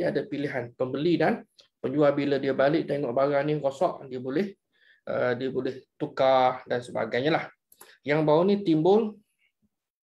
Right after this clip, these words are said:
uh, yang apa, waranti. Ha, waranti sebenarnya dia tidak syar'i. Waranti untuk barang. Kalau tuan-tuan nak beli barang ini, misal kata belilah, uh, pam air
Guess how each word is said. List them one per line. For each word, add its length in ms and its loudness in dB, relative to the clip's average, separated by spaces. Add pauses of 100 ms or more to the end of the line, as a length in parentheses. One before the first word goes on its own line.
(400)
uh, 400 2 (400)
yang 560 -2
apa, 160 2 (400)
waranti. 560 0 (560)
Ha, 80 -10
waranti 560 -2
sebenarnya 560 0 (320)
dia 160 -2
tidak 320 -4
syar'i. 480 -2 (480)
Waranti 640 -2 (320)
untuk 240 2
barang. 320 4
Kalau 240 4
tuan-tuan 480 2
nak 80 -4
beli 240 2
barang 400 2
ini, 240 0
misal 240 -4
kata 280 -4
belilah, 560 0 (400)
uh, 240 -4
pam 320 0
air 400 0